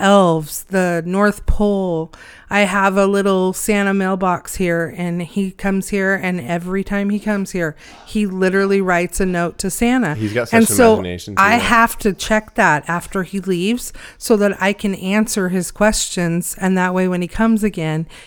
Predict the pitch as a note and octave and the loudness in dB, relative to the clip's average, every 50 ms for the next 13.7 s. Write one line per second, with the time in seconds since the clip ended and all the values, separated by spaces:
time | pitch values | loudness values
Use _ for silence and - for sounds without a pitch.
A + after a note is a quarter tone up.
0 | - _ - - - - G3+ F#3+ F3+ F3+ E3 F#3+ F3+ - - - A3+ A#3 - - | -20 _ -20 -10 -4 -2 0 2 2 2 2 0 0 0 0 2 2 2 2 -2
1 | - F#3+ E3+ D#3 - - - - - - - G3 F#3 F#3 F#3 E3+ E3 - - - | -2 0 -2 -2 -4 -8 -16 -14 -10 -4 -2 -2 0 0 -2 -4 -4 -6 -8 -6
2 | - G#3 G3+ - _ - E3 D3+ C#3 E3 F3 F3+ G#3+ G#3+ G#3 C3 B2 B2 B2 - | -4 -6 -6 -6 _ -4 -4 -4 -4 -4 0 2 4 4 6 4 4 2 0 0
3 | - - D#3 C3+ B2+ C3 C3 C3 B2+ C3 C#3+ D#3 E3 D#3+ C3 A2+ - A2+ - - | 0 2 2 4 4 2 2 0 0 0 0 0 0 0 0 -2 -2 -6 -6 -6
4 | - A2+ G#2 - - - - - - - D4 C4 A#3 C4+ B3+ - - - A#3+ - | -6 -6 -6 -6 -6 -10 -4 0 4 6 6 6 6 4 -2 -6 -12 -12 -12 -10
5 | - - - C#4 B3+ A#3 A3+ A3+ A3 A3 - - - - - C#4 C4+ B3 B3 A#3+ | -8 -2 0 2 4 4 4 2 0 -2 -6 -12 -14 -6 -2 -2 0 2 2 2
6 | A#3 A#3 A#3 - - A#3+ A3+ A3 G#3+ G#3 G#3 - - - G#3 G3 - - G3 F#3+ | 2 0 -2 -4 -2 0 2 2 2 0 -2 -6 -6 -6 -6 -4 -2 -2 -2 -2
7 | F#3+ G3 G#3 A3+ C4 C4+ - - _ - - G#2+ G#3+ G#3 - - - G3+ G#3 G3+ | 0 0 0 0 -2 -2 -4 -10 _ -16 -12 -12 -10 -12 -12 -14 -10 -4 0 0
8 | F#3+ F#3 F#3 F3+ - - - _ - A3+ A3 A3 G#3 G#3 G#3 G3+ G3 G3 G3+ G3+ | 0 0 0 -4 -8 -16 -20 _ -8 -6 -4 -4 -4 -4 -4 -6 -6 -6 -8 -10
9 | G3 - _ - - A#3+ A#3 A3 G#3+ G#3 F#3+ F3+ G#3+ G3+ G3+ - G#3 G#3 G#3 F#3+ | -12 -14 _ -6 -4 -2 0 0 0 -2 0 0 0 0 0 0 0 0 2 2
10 | F3 D#3+ - - - - C4 C#4 C4+ C4 C4 B3+ B3+ B3 B3 B3 A#3 A3 - - | 0 -2 -6 -2 2 4 4 6 6 6 4 4 2 2 2 0 -2 -4 -8 -14
11 | - - - - - _ _ _ - G3 G3 G#3+ G#3+ G#3 G#3 - G#3+ G3 F3+ F3+ | -18 -20 -20 -20 -20 _ _ _ -8 -2 0 0 0 0 -2 -4 -2 -2 -2 -2
12 | - - _ - A3 A3+ A#3 A#3 A#3 A3+ A3 G#3+ - A#3 A#3+ A#3+ A3+ - - A3+ | -4 -6 _ -2 2 2 4 4 2 2 0 -4 -2 0 0 0 0 -2 -4 0
13 | A#3 A3+ A3 A3 A3 G#3+ G#3+ G#3+ G#3 G#3 G#3 - - | 2 2 4 4 2 2 0 0 -2 -4 -8 -12 -20